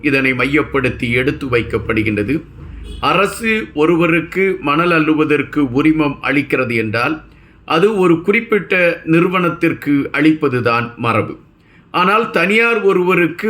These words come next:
மணல் அள்ளுவதற்கான உரிமத்தை அரசு கொடுத்து, கொடுக்குமா என்றால் அது கேள்விக்கணை. ஆனால் இங்கு தனிநபர் ஒருவருடைய பேரில் அரசு மணல் அள்ளுவதற்கான உரிமத்தை கொடுத்திருக்கிறது என்கின்ற செய்தியும்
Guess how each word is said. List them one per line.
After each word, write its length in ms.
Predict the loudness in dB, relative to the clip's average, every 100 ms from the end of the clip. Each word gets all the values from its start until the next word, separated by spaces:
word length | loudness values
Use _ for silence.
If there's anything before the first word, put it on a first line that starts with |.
| 0
மணல் 380 | 0 0 2
அள்ளுவதற்கான 1000 | 2 2 2 2 2 0 0 0 0 2 0
உரிமத்தை 600 | 2 2 2 -2 0 2 2
அரசு 420 | 0 -2 -2 0 -2
கொடுத்து, 380 | 0 0 -2 -4
கொடுக்குமா 600 | -2 0 0 -2 -2 0 -2 -2
என்றால் 420 | -2 0 -2 0
அது 220 | 0 -2 -2
கேள்விக்கணை. 720 | 0 0 0 -6 -4 -6 -6 -12 _ _ _ -20 -20 -4
ஆனால் 300 | 0 2 2
இங்கு 280 | 2 2 0
தனிநபர் 580 | 2 2 2 2 2 0 0
ஒருவருடைய 640 | 2 4 4 4 4 4 2
பேரில் 440 | 2 2 2 0 -8 -8
அரசு 520 | -2 0 0 -2 -2 -2 -2
மணல் 380 | -2 0 2 0 0
அள்ளுவதற்கான 1000 | 2 4 4 4 2 -2 -2 -2 0 0
உரிமத்தை 600 | 2 2 2 0 0 -4
கொடுத்திருக்கிறது 920 | -2 0 0 0 -2 -2 0 -2 -2 -4 -8 -16 -20 -20 -4
என்கின்ற 480 | 0 0 2 0 0 -2 -2
செய்தியும் 640 | 0 0 2 0 0 -2